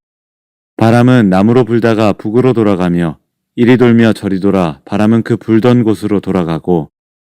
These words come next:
모든 강물은 다 바다로 흐르되 바다를 채우지 못하며 강물은 어느 곳으로 흐르든지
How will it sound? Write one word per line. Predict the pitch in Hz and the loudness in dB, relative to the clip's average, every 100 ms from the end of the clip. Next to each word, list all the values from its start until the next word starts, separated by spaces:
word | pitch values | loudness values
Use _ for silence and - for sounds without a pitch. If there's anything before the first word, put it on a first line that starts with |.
| _ _ _ _ | _ _ _ _
모든 | 110 120 127 139 | 0 2 4 2
강물은 | 117 117 117 117 120 95 | -2 0 0 0 0 -2
다 | 104 | -4
바다로 | 101 98 113 110 | -6 -4 0 0
흐르되 | 101 104 98 95 80 - _ _ | 0 -2 0 0 -2 -8 _ _
바다를 | - 110 120 131 | -4 0 2 0
채우지 | - 131 120 120 | 0 -2 0 -2
못하며 | 90 - 98 90 87 73 _ _ _ _ | -2 -4 -6 -2 -2 -4 _ _ _ _
강물은 | - 123 127 127 131 | -2 2 4 4 4
어느 | 110 117 | 4 2
곳으로 | 110 120 135 127 | 0 -2 0 -2
흐르든지 | 120 123 110 104 98 92 76 | 0 0 0 0 0 -2 -4